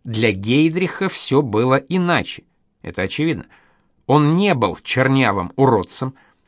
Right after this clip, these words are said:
его внешность более чем соответствовала германским стандартам – и именно ему было дано высоко нести знамя немецкости.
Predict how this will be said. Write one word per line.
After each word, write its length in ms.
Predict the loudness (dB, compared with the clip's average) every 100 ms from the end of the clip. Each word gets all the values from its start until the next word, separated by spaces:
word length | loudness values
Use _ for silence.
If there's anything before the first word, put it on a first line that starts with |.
| _ _
его 160 | 0 2
внешность 500 | 2 0 -2 -4 -2
более 280 | 2 2 2
чем 200 | 0 -4
соответствовала 640 | -2 -2 -2 -4 -4 -4 -2
германским 600 | 0 2 2 0 -4 -8
стандартам – 680 | -4 -4 -4 -6 -8 -8 -8 _ _ _ -4
и 80 | -2
именно 420 | 2 2 2 0
ему 380 | 0 0 2 2
было 260 | 2 2
дано 280 | 2 0 2
высоко 380 | 0 0 -2 0
нести 380 | 0 -2 -2 -2
знамя 480 | 0 0 0 0 -4 _
немецкости. 840 | -2 2 2 0 -4 -10 -12 -14